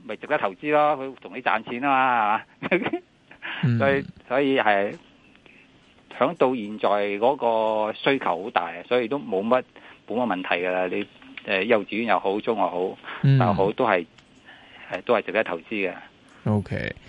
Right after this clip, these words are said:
Speaker 2: 呃，我們來看聽眾問題。聽眾想問徐老闆的網誌指出呢，中國正在發展科技化的股票市場，那麼促進實業，所以金融科技是有前途。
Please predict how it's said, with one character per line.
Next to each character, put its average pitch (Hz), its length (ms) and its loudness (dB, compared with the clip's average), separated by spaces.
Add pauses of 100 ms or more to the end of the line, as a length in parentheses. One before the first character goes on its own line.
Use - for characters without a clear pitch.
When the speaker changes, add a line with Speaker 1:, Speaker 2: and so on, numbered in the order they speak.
(320)
Speaker 2:
呃， 139 180 4
我 139 60 4
們 135 100 4
來 139 100 6
看 160 220 4
聽 170 160 0
眾 165 120 2
問 143 160 2
題。 104 260 0 (100)
聽 175 140 6
眾 180 120 6
想 135 200 6
問 139 180 6
徐 - 160 -2
老 143 160 6
闆 117 200 4
的 131 100 0
網 113 300 2
誌 160 180 4
指 107 220 -2
出 135 200 0
呢， 143 240 4
中 185 280 2
國 147 180 4
正 165 160 2
在 131 160 4
發 143 180 6
展 113 220 2
科 165 240 0
技 143 160 0
化 127 160 2
的 117 80 2
股 110 180 -4
票 147 220 2
市 160 220 4
場， - 440 -4
那 120 60 -2
麼 120 100 0
促 147 240 0
進 131 200 0
實 - 240 -2
業， 170 280 6
所 - 220 2
以 180 100 2
金 208 200 2
融 190 180 2
科 240 260 2
技 190 240 4
是 - 140 -2
有 104 140 -4
前 110 260 -2
途。 90 260 -4